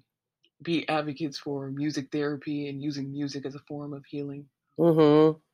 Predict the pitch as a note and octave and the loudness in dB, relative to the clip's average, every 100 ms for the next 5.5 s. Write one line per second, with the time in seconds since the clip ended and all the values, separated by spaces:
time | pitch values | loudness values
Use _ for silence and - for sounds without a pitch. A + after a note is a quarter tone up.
0 | _ - D#3+ D3 D#3+ D#3 D#3 D3 C#3 C#3 | _ -8 -4 2 6 10 10 10 6 4
1 | - F#3 - E3+ D#3+ D3+ C#3+ B2+ C#3+ C3+ | 0 2 6 10 10 10 6 4 4 4
2 | D3 F3+ F3+ G#3 A3+ B3+ A3+ G3 F3+ D3 | 6 6 8 8 8 8 10 8 6 6
3 | C#3 D3 E3 - F3+ E3+ D#3+ D3+ E3 E3 | 2 4 2 4 2 6 4 6 4 2
4 | D#3+ D#3+ D3+ D3 D#3+ C#3+ D3+ D#3 D3+ C#3+ | 2 2 2 4 4 4 0 0 -2 -4
5 | D3+ C#3+ - C#3+ | -4 -4 -2 -2